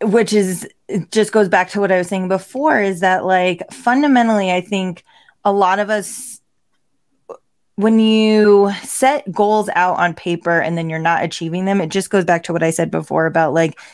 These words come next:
that might not be the right goal. So I also think there needs to be a little bit of, like, introspection there about,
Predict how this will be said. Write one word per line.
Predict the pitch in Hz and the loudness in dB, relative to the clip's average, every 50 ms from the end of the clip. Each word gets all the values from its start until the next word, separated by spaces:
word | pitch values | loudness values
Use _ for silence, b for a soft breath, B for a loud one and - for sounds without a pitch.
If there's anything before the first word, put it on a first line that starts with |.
| B B | B B
that | - 196 202 | 0 0 0
might | 202 196 202 | 0 -2 -4
not | 202 208 190 170 | -4 -6 -6 -4
be | 190 180 | -4 -2
the | 165 185 | 0 0
right | 170 175 165 143 - - - | 0 0 -2 -2 -4 -8 -4
goal. | - 170 151 151 104 82 - - - B B B B B B | -4 -2 0 0 -2 -4 -6 -10 -16 B B B B B B
So | - - 220 | -2 0 2
I | 208 202 | 4 4
also | 208 220 226 226 247 233 | 2 2 0 -2 -6 -4
think | 202 214 190 185 | -2 0 0 0
there | 202 196 185 | 0 0 2
needs | 190 185 180 - | 0 0 -2 -4
to | - 180 | -4 -4
be | 180 180 | -2 0
a | 175 170 | 0 2
little | 165 175 180 185 | 2 2 2 2
bit | 165 185 185 170 | 2 2 2 2
of, | 175 156 160 | 0 0 0
like, | 165 165 - - - | -2 -2 -2 -2 -2
introspection | 190 185 - 185 170 - - 175 170 - - 170 165 | -4 -2 -2 -4 -6 -2 -2 -2 -2 -2 -4 -2 -2
there | 165 165 160 165 | 0 0 2 0
about, | 160 151 160 156 143 - - - | 0 2 0 0 0 -2 -6 -10